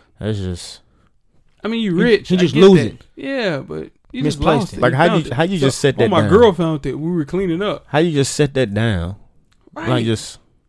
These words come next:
Speaker 1: 'cause for, I'm not going home when I get the check.
Speaker 2: Hundred thirty-eight thousand?
Speaker 1: Only I'm going home when I get the check if it's Sunday. <laughs> They closed.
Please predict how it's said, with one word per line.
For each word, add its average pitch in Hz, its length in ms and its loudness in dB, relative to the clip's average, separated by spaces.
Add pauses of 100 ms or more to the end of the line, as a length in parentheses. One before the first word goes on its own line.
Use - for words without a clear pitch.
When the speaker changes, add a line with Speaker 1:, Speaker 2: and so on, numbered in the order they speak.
(220)
Speaker 1:
'cause 127 140 -6
for, - 240 -8
I'm 110 160 -6
not 123 280 -4
going 113 260 -4
home 139 540 -2 (200)
when 311 480 -4
I - 60 0
get 131 160 -4
the 285 60 -8
check. - 20 -8
Speaker 2:
Hundred - 20 -
thirty-eight 160 240 2
thousand? - 120 -10 (140)
Speaker 1:
Only 160 220 2
I'm 160 80 -2
going 143 240 0
home 131 220 0
when 123 100 -2
I 123 60 -2
get 123 80 -10
the 98 60 -12
check 127 200 -6
if 98 80 -16
it's 95 140 -10
Sunday. 95 420 -6 (240)
<laughs> - 680 -20
They 92 120 -4
closed. 101 400 -4